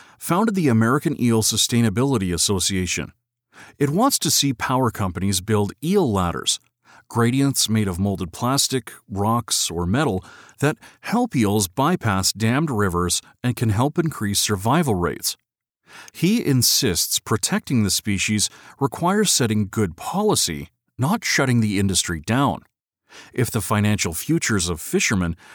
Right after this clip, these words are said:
depend on the long-term sustainability of a fish stock, he reasons, they're more likely to try to protect it. Plus, the United States has shown no sign of closing its fishery.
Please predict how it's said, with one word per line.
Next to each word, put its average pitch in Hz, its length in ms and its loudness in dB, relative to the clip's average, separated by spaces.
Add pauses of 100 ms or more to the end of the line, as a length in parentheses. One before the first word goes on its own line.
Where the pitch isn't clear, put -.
depend 190 400 2
on 147 120 2
the 117 80 4
long-term 113 560 2
sustainability 104 920 0
of 80 120 -2
a 67 100 -8
fish - 360 -2
stock, 76 420 -2
he - 180 -4
reasons, 90 500 -2 (460)
they're 147 160 4
more 196 240 4
likely 139 460 0
to 117 120 0
try 107 300 2
to - 140 -4
protect 160 460 -2
it. - 180 -8 (840)
Plus, 127 440 2 (300)
the 127 60 0
United 127 440 4
States 90 400 0
has 110 160 2
shown 117 420 2
no 131 340 4
sign 98 380 2
of 90 120 -2
closing 104 520 0
its 156 260 0
fishery. 85 540 -4